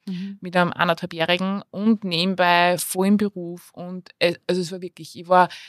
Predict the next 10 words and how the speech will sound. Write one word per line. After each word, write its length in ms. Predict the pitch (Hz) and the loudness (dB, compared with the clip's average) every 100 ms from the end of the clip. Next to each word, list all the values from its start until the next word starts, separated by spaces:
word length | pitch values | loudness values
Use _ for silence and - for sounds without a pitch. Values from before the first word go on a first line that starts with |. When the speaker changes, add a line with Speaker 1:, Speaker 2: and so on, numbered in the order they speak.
| - _ _ | -20 _ _
Speaker 2:
an 320 | - 190 202 190 | 0 0 0 2
meiner 380 | 165 170 180 - | 2 4 0 -2
Grenze, 520 | - 147 156 - - - | -10 -6 -6 -4 -6 -6
Speaker 1:
Ja. 240 | 214 196 | -6 -6
Speaker 2:
kann 140 | 196 151 | -4 -4
ich 100 | 151 | -6
so 80 | 151 | -10
sagen, 300 | - 165 165 | -16 -10 -2
ja. 100 | |
Speaker 1:
Ja. 140 | 175 | 0